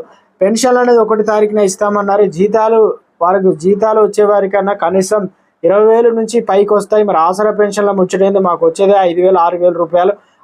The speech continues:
అంత వచ్చే వరకు ఒకటో తారీఖున ఇస్తే మాకు మాత్రం దాదాపు ఇరవై తారీఖు వచ్చినా కూడా పెన్షన్లు అయితే ఇస్తలేదని చెప్పేసి ఆందోళన చెందుతున్నారన్నమాట. ప్రభుత్వం ఇప్పటికైనా కూడా స్పందించి ఏదైతే ఈ జిల్లాల్లో రాలేదో మిగతా జిల్లాల్లో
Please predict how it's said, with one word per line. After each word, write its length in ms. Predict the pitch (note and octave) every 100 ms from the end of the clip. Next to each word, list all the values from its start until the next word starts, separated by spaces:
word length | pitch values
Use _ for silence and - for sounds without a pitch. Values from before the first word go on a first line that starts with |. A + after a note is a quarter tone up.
| -
అంత 220 | D#3+ G#3+
వచ్చే 200 | B3 B3 A#3+
వరకు 180 | A#3+ A3+
ఒకటో 200 | A3 A3
తారీఖున 340 | A3 G#3+ G#3
ఇస్తే 260 | G3+ G3 F#3+ G3 D3+
మాకు 240 | F#3 A3
మాత్రం 340 | A3+ A3+ A3+ A3 G#3+ _ _ _
దాదాపు 520 | C#3+ E3 A3 A3+ G#3 A3+ G3 F#3 -
ఇరవై 240 | E3 F#3+ G#3 G#3 F#3+
తారీఖు 220 | G3 G3+
వచ్చినా 240 | G3+ G3+
కూడా 160 | G3 G3
పెన్షన్లు 440 | G3 F#3 F#3 F#3+ F#3
అయితే 160 | F3+ F#3
ఇస్తలేదని 640 | E3 - F#3 F3 E3+ E3+ F3
చెప్పేసి 420 | E3 F3+ E3 G3 E3+ - _ -
ఆందోళన 400 | D3+ F3 F#3 F#3 F3+
చెందుతున్నారన్నమాట. 720 | E3+ E3+ E3+ E3+ E3 E3 E3 E3
ప్రభుత్వం 540 | G3 F3 E3+ G3 A3 G3+ - - -
ఇప్పటికైనా 480 | E3+ G#3+ A3+ A#3 A#3+
కూడా 240 | G#3+ A3+
స్పందించి 640 | A3+ - F#3+ G#3 G#3+ G3+ G#3+ F#3+ _ _ -
ఏదైతే 360 | F#3+ G#3+ G#3+ A3
ఈ 40 | G#3 G3+
జిల్లాల్లో 440 | G#3 A3 G#3+ A3 G#3 F3
రాలేదో 360 | F3+ G3 G3+ G3+ G3
మిగతా 240 | F#3+ G3+
జిల్లాల్లో 480 | F#3+ F#3 F#3+ G3 G3+